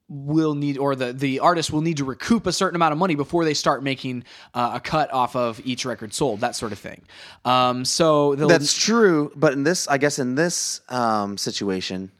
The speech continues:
Speaker 2: okay, uh, I hate comparing these things because
Speaker 1: Yeah,
Speaker 2: they're,
Speaker 1: they're
Speaker 2: they're
Speaker 1: just
Speaker 2: different.
Speaker 1: different
Speaker 2: But, like,
Speaker 1: industries,
Speaker 2: in this
Speaker 1: but
Speaker 2: situation, the art, the, the artist who's trying to recoup would be the development studio.
Speaker 1: Correct.
Speaker 2: So the development studio is trying to recoup this money.
Speaker 1: Yeah.
Speaker 2: But then they've got this, like, payout to some, like,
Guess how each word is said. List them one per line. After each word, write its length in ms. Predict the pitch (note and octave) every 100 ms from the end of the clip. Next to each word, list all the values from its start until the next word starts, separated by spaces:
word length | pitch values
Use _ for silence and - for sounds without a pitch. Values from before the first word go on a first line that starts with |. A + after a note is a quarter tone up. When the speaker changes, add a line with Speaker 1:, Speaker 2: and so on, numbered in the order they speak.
| -
Speaker 2:
okay, 180 | G#2 F#2+
uh, 360 | E2+ C2+ F2 - - - -
I 80 | A2+
hate 200 | A#2 G#2
comparing 320 | F#2+ G2+ F2+
these 160 | F2
things 200 | - F2
because 200 | - F#2+
Speaker 1:
Yeah, 100 | -
Speaker 2:
they're, 80 | -
Speaker 1:
they're 100 | - B2
Speaker 2:
they're 80 |
Speaker 1:
just 140 | G2+ G2
Speaker 2:
different. 100 | -
Speaker 1:
different 360 | E3 D#3+ B2+ G#2+
Speaker 2:
But, 80 | B2
like, 120 | A#2
Speaker 1:
industries, 20 |
Speaker 2:
in 60 | A#2+
this 100 | D3+
Speaker 1:
but 120 | C#3+
Speaker 2:
situation, 380 | - A2+ G#2+ G#2+
the 160 | A2
art, 380 | - D#3 D#3+ A#2+
the, 200 | A#2 A2 -
the 220 | G#2 A2+ -
artist 440 | C3+ E3 B2 -
who's 240 | - A#2+ G#2
trying 220 | C#3 B2+
to 40 | G2+
recoup 480 | F#2 - D#3+ C#3+
would 100 | G#2+
be 120 | G2+ G#2
the 100 | F#2
development 480 | F#2+ A2+ G#2+ C#2+
studio. 320 | C2+ - F2+ -
Speaker 1:
Correct. 400 | G#1+ G1+ - - - - -
Speaker 2:
So 120 | C3+
the 60 | A2+
development 400 | B2 E3 B2+ B2
studio 300 | - A2 A2
is 80 | G#2
trying 200 | B2 G#2
to 60 |
recoup 260 | G2 - A2
this 180 | F#2 -
money. 380 | B2 A2 F2 F2+ -
Speaker 1:
Yeah. 180 | D#3+ C3
Speaker 2:
But 140 | C#3
then 140 | D3 C3
they've 180 | C#3+ C#3+
got 160 | C3+
this, 160 | A2+ G#2+
like, 180 | F#2+ -
payout 500 | - F#3+ D3+ A2+ -
to 100 | A#2
some, 300 | C#3 B2 A#2
like, 340 | G#2+ G2+ -